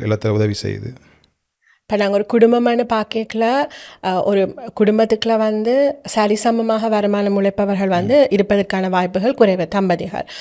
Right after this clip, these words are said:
Speaker 2: ஒருவேளை தம்பதிகள் இருவரும் வேலைக்கு செல்பவர்களாக இருக்கலாம், அல்லது ஒரு ஆள் போகின்ற, வேலைக்கு போகின்ற போது மற்றவர் வீட்டை பராமரிப்புகின்றவர்களாக இருக்கலாம். ஆகவே இந்த, இந்த மாதிரியான சந்தர்ப்பங்கள்ல யார் அதிகமான நிதியை குடும்பத்திற்கு கொண்டு வருகின்றாரோ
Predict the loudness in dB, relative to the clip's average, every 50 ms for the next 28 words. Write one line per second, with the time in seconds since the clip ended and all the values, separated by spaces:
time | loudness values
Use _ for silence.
0 | -18 -18 -8 0 2 4 6 6 6 4 4 2 0 -4 -2 0 0 0 0 0
1 | 0 -2 0 2 4 6 6 6 6 4 4 4 4 2 0 -2 -2 -2 -2 0
2 | 0 0 0 0 -2 -2 -2 -4 -4 -4 -2 0 0 2 2 0 2 2 2 2
3 | 2 2 2 2 0 0 0 0 0 0 0 2 2 2 2 4 4 4 6 4
4 | 4 0 -2 -2 0 0 0 2 0 0 0 2 2 2 4 2 2 0 2 0
5 | 2 2 2 0 0 -6 -14 -12 -4 2 2 4 4 4 2 2 2 0 0 0
6 | 0 0 -2 0 -2 -2 -2 -2 -2 -2 -2 -2 -2 -2 0 4 4 4 4 4
7 | 0 -4 -6 -6 -8 -12 -20 -20 -20 -6 _ 0 0 2 4 4 4 4 4 2
8 | 2 2 2 2 2 2 4 4 4 4 4 4 4 4 4 4 4 4 0 0
9 | -2 -2 0 0 -2 -2 -2 -2 -2 -2 -2 -2 -2 -2 -2 -2 -4 -6 -8 -10
10 | -18 -20 -16 _ 2 2 4 4 4 4 2 2 0 -2 -4 -4 -4 0 0 0
11 | 2 4 4 4 4 4 4 6 6 6 6 6 4 4 6 6 6 6 6 4
12 | 4 4 4 4 2 0 -2 -2 -2 -4 -2 0 2 2 2 2 2 0 0 -4
13 | -4 -4 -4 -4 -4 -4 -2 -2